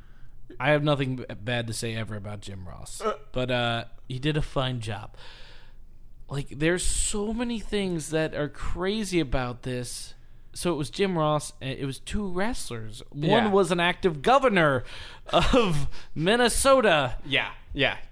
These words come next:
Speaker 3: yeah.
Speaker 1: Uh, eh, crazy.
Speaker 3: I just
Speaker 1: Yes.
Speaker 3: wanna know
Speaker 1: Uh-huh.
Speaker 3: what stadiums did they use?
Speaker 1: Um,
Speaker 3: Or,
Speaker 1: you,
Speaker 3: like, play, and,
Speaker 1: ooh,
Speaker 3: like,
Speaker 1: I don't know if I know
Speaker 3: did
Speaker 1: that
Speaker 3: they
Speaker 1: one.
Speaker 3: take a bunch of teams from, like,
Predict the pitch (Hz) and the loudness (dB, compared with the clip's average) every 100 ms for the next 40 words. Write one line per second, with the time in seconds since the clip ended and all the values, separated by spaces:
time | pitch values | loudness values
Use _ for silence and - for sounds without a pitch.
0 | - 170 160 147 - - - 180 - - | -4 0 2 2 -2 -10 -10 -10 -10 -14
1 | - - - - 151 120 98 226 - - | -14 -16 -10 0 2 2 2 0 2 2
2 | 285 247 180 151 117 139 247 - - - | 4 2 0 -8 -4 2 4 2 -4 -16
3 | - 160 - - - - - 160 156 196 | -14 -14 -10 -8 -4 -4 -4 0 0 0
4 | 180 143 131 120 - 139 127 135 127 113 | 0 0 0 -4 -4 -4 -2 -2 -2 -4
5 | 127 156 135 92 87 165 180 180 135 127 | -2 0 -2 -6 -4 0 0 0 0 2
6 | 123 123 - - 143 - 151 156 156 - | 2 0 2 2 2 2 4 6 4 0
7 | 147 156 139 127 113 110 180 156 180 107 | -2 0 0 -2 -2 2 2 4 2 2
8 | 104 - - 180 175 165 120 117 139 165 | -6 -2 0 0 0 -2 0 0 0 -2
9 | - 139 113 - 156 156 156 139 - - | -4 -6 -8 -8 -4 -2 -2 -4 -8 -2
10 | 123 127 147 143 127 117 | -2 0 -2 0 0 0